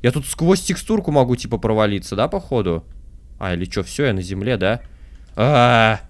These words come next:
фигня. Не получилось. Так, давай, бабуля, маленькой становись.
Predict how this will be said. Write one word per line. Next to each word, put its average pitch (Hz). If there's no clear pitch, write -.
фигня. 95
Не 98
получилось. 95
Так, 90
давай, 90
бабуля, 98
маленькой 104
становись. 160